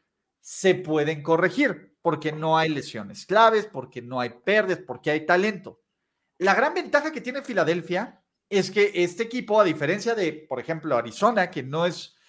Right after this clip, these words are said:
que no debería estar uno tres, Filadelfia no debería estar cuatro cero,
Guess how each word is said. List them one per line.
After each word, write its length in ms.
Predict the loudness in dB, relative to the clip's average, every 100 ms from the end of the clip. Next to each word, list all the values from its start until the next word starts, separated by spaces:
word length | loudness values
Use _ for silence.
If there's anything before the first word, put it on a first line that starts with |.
| _ _
que 220 | 0 2 6
no 180 | 6
debería 300 | 8 8 6
estar 220 | 6 4 4
uno 220 | 2 2
tres, 380 | 2 2 -2 _ _ _ _ -2
Filadelfia 380 | 6 6 6 0
no 100 | 2
debería 220 | 0 0
estar 280 | 0 -2 4
cuatro 300 | 2 2 -4
cero, 360 | -4 -4 -10